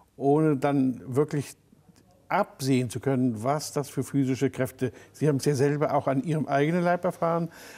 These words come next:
ähm, als Sie Ihren Vater vertreten haben in der Urlaubsfrage,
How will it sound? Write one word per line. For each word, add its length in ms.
ähm, 380
als 300
Sie 160
Ihren 260
Vater 300
vertreten 520
haben 460
in 180
der 120
Urlaubsfrage, 600